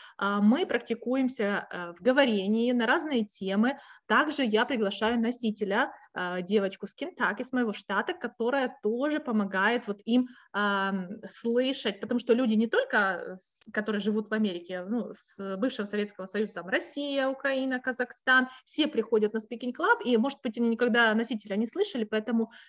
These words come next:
дабы адаптировать их ухо к англоязычной речи, я приглашаю носителя. Поэтому это крутая возможность. Кто ещё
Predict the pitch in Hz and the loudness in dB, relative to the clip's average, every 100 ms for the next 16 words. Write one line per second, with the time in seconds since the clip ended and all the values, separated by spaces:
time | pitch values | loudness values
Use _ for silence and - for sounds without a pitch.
0 | - 208 214 202 214 - 254 208 208 226 | -4 -2 2 2 0 0 2 2 0 -2
1 | 214 _ 254 233 - 185 - - 208 196 | -4 _ -2 -2 -4 -6 -8 -8 -4 -2
2 | 180 196 214 220 214 208 214 214 240 - | -2 0 2 2 4 4 2 2 -2 -2
3 | 220 370 480 - 190 - - 247 - 220 | 2 4 4 2 -6 -6 2 2 2 -2
4 | 208 226 220 214 214 202 - - - 202 | -2 0 2 2 0 -8 -14 -10 -6 -2
5 | 220 208 208 196 226 220 226 190 185 220 | 0 0 0 -6 -8 2 2 2 -2 -2
6 | 320 349 226 _ 226 214 220 | -2 -2 -6 _ 2 2 0